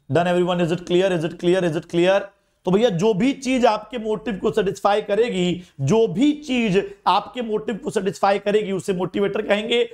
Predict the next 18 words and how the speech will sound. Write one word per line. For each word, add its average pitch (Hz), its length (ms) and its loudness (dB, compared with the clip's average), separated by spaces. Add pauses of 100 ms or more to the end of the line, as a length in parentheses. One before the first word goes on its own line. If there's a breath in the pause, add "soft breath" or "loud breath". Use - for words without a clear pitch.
(140)
और 220 100 2
वो 247 120 0
प्रक्रिया, 277 680 2 (100)
जिस 226 140 -8
प्रक्रिया 233 480 0
के 226 120 -6
through 220 220 -4
आप 190 220 0
मोटिव 196 260 -2
को 196 80 0
सेटिस्फाई 180 380 -4
करोगे, 170 640 -2
that 175 180 0
प्रक्रिया 175 500 -2
is 151 60 -6
known 165 160 -4
as 156 200 -2
motivation। 165 600 0